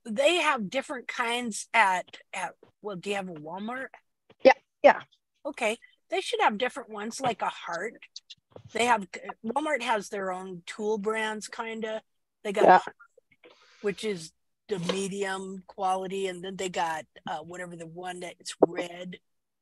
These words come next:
Speaker 1: that's a little better quality. And I would, I would try there.
Speaker 2: Okay. I just
Speaker 1: Me
Speaker 2: didn't know if you
Speaker 1: too.
Speaker 2: guys had one that you specifically really liked,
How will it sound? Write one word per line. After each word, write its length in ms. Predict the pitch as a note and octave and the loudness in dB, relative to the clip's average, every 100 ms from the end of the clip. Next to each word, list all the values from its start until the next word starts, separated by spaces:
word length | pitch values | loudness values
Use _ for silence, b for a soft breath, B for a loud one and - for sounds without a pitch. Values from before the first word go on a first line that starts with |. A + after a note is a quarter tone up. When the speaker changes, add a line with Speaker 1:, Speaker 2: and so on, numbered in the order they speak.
| _ | _
Speaker 1:
that's 180 | F3+ - | -12 -8
a 40 | |
little 260 | F3+ F3+ F3+ | -8 -6 -8
better 340 | E3 G3+ G#3+ | -2 -2 0
quality. 720 | G#3 - G#3+ G#3+ A3 A#3 B3 _ _ _ _ _ _ | -4 -4 -4 -4 -6 -8 -10 _ _ _ _ _ _
And 200 | G#3 F#3+ F#3+ - | -8 -6 -6 -4
I 60 | C4 | -4
would, 260 | D4+ F#3+ - - | -4 -8 -12 -12
I 160 | B3 D#4 | -6 -2
would 240 | C#4 E3+ | -4 -6
try 320 | - G#3 G3 | -6 -2 -2
there. 460 | F#3+ G3 F#3+ C3+ - _ _ _ - - - - - _ | -2 -2 -2 -4 -12 _ _ _ -12 -10 -12 -20 -20 _
Speaker 2:
Okay. 240 | G#3+ F#3 C#3+ - - | 8 8 4 -4 4
I 100 | G3 | 10
just 260 | F3 D3 | 10 10
Speaker 1:
Me 60 | F3+ | 10
Speaker 2:
didn't 100 | F3+ | 12
know 100 | F3 | 12
if 120 | F3 | 12
you 60 | F#3 | 12
Speaker 1:
too. 20 | |
Speaker 2:
guys 160 | F3+ F3 | 12 12
had 160 | F3+ E3 | 12 12
one 260 | E3 E3+ E3 | 12 10 10
that 160 | D#3+ | 6
you 220 | D#3 D#3 D3+ | 6 4 4
specifically 680 | - D#3 - - E3 D#3 D3 | 2 0 0 2 6 6 8
really 220 | D#3 C#3+ | 10 10
liked, 680 | C#3+ D3+ F#3+ - - - | 8 8 6 2 -20 -18